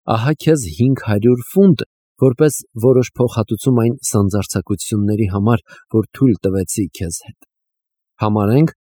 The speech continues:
դրանք որպես մեր ջահել օրերի մեղքեր, որոնք պետք է հուսալ մեր զղջումով կքավենք։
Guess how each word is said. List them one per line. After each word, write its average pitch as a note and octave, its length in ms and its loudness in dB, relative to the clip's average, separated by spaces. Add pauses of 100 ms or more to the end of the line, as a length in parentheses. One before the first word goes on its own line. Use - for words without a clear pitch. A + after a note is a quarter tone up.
(140)
դրանք B2+ 300 2
որպես B2+ 380 2
մեր A#2+ 260 2
ջահել G#2+ 440 0
օրերի F#2+ 320 2
մեղքեր, A#2 580 0 (300)
որոնք D3 500 2
պետք - 260 -2
է A2 100 0
հուսալ C3+ 480 0 (360)
մեր A2+ 160 2
զղջումով G2+ 600 -2
կքավենք։ - 640 -14